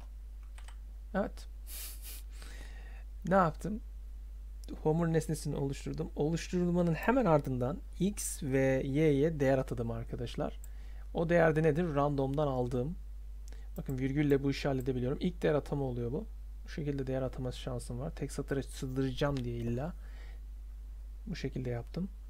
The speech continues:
Ne olacak? Space'e bastığım zaman yeni bir Homer oluşturulacak. Peki eski Homer'a ne oldu,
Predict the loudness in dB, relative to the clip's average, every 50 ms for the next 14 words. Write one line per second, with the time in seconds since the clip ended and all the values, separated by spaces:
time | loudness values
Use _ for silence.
0 | -10 -10 -10 -10 -10 -10 -10 -10 -12 -10 -10 -6 0 4 8 10 10 10 10 8
1 | 6 4 4 4 2 -2 -8 -10 -10 -10 -10 -10 -10 -10 -10 -4 2 4 4 4
2 | 4 4 4 4 4 2 2 2 0 0 2 2 2 2 2 0 -2 -2 -6 -8
3 | -10 -10 -10 -10 -10 -10 -10 -10 -10 -10 -8 -6 -2 0 2 2 4 4 4 4
4 | 4 6 6 6 6 6 4 4 2 -2 -2 -2 -4 -2 -2 -4 -4 -6 -6 -4
5 | -4 -2 -2 0 0 0 0 0 2 4 4 6 6 6 6 6 4 4 2 2
6 | 0 -2 -2 -4 -4 -6 -6